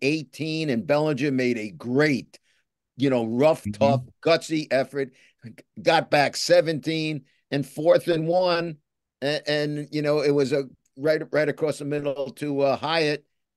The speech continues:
Speaker 1: He lost yardage on a play. Again,
Speaker 2: Yep.
Speaker 1: it's negative yards. A-, and, and it looked as if, it looked as if Dave said on the sideline to him when he came over, like, "What are you doing? It's fourth down. Like, go this way instead of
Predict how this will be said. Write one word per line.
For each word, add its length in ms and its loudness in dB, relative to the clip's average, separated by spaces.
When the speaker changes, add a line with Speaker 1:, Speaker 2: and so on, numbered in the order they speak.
Speaker 1:
He 100 0
lost 300 2
yardage 380 -2
on 140 -6
a 40 -8
play. 320 -2
Again, 640 -2
Speaker 2:
Yep. 160 2
Speaker 1:
it's 240 -6
negative 380 0
yards. 520 0
A-, 240 0
and, 180 -2
and 200 2
it 20 -4
looked 280 2
as 180 -2
if, 220 -2
it 180 2
looked 240 0
as 140 -2
if 240 -2
Dave 320 0
said 240 0
on 160 -4
the 60 -8
sideline 580 -4
to 120 -6
him 80 -6
when 120 -6
he 80 -4
came 260 -4
over, 240 -2
like, 240 -2
"What 220 -8
are 40 -10
you 120 -8
doing? 400 -6
It's 200 -16
fourth 320 0
down. 380 0
Like, 200 2
go 200 4
this 280 0
way 360 0
instead 400 0
of 200 -2